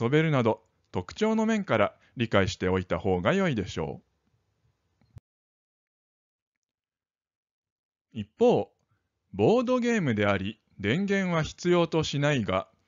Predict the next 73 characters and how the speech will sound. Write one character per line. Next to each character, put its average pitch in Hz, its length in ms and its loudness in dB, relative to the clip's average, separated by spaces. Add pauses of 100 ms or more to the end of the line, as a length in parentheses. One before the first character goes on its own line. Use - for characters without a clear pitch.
(300)
ユ 135 300 0
ー - 20 -2
ロ 214 140 2
ゲ 208 200 2
ー 165 40 0
ム 113 140 2
で 104 140 2
は 92 220 0
な 127 160 0
い 101 180 -4 (460)
と 240 120 0
い 247 200 0
う - 20 0
種 240 180 0
類 185 220 4
を 110 100 4
見 135 140 2
る 143 80 0
こ 107 140 -2
と 101 120 0
で、 95 200 -2 (360)
さ 208 180 0
ら 240 140 4
に 104 220 -2 (300)
ユ 139 240 2
ー - 20 2
ロ 233 140 4
ゲ 226 180 2
ー 175 40 0
ム 113 120 0
の 90 180 -4
特 - 260 -8
徴 117 240 4
が 107 200 2 (160)
つ - 120 -18
か 135 120 4
み 151 120 2
や 151 120 4
す - 120 -10
く 113 100 0
な 107 100 2
る 90 100 -4
か 98 120 -2
も 87 100 -6
し - 120 -8
れ 90 100 -4
ま 87 140 -6
せ 92 140 -6
ん。 85 120 -10 (1200)
と 226 120 0
い 233 100 0
う 214 60 -2
こ 180 120 -2
と 170 140 0
で、 113 180 2 (300)
ま 131 160 2
ず 131 100 0
は 90 220 2
ト - 140 -6
ラ 151 120 4
ン 240 100 -2
プ 151 140 2
を 104 80 2
ち - 80 -6
ょ - 40 -2
っ - 20 -2
と - 280 -4
見 104 120 -4
て 95 100 -2
み 87 120 -10
ま 87 140 -10
し 95 100 -12
ょ 85 240 -8